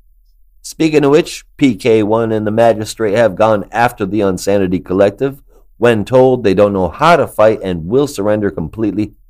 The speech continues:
peacefully. P K one calls up Simon Sight, says they're resisting, and is granted permission for lethal force. Dude.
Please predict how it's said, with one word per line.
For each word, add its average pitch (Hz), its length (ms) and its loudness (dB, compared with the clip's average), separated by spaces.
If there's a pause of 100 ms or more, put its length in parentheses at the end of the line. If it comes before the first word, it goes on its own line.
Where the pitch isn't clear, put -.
peacefully. 80 680 -10 (600)
P 92 180 -2
K 95 200 0
one 117 420 0 (420)
calls 104 480 4
up - 240 0
Simon 82 400 -4
Sight, 127 420 -2 (480)
says 135 380 2
they're 120 120 4
resisting, 135 800 -2 (360)
and 117 180 -2
is 107 320 -2 (160)
granted 123 600 -2
permission 82 640 -6
for 73 160 -14
lethal 80 440 -10
force. - 500 -14 (2750)
Dude. 73 360 -4